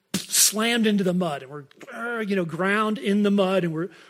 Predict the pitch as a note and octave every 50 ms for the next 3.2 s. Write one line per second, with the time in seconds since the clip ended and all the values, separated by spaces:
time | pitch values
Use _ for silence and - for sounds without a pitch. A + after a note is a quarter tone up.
0 | _ - F3+ F#3+ G#3 A3 G3+ D#3 - G3+ G3 F#3 F3+ G3 G3 F#3 F3 F#3 F3+ E3+
1 | F#3 A3 A3+ A3 G3+ - G#3+ G3 F3+ F3 F3 E3+ E3+ E3 D#3 E3 D#3 D3 C#3 C#3
2 | D#3+ - - A#3 A#3+ A3+ F#3+ G3 - - - - - - - - G3+ F#3+ G3 F3+
3 | E3+ D#3 D#3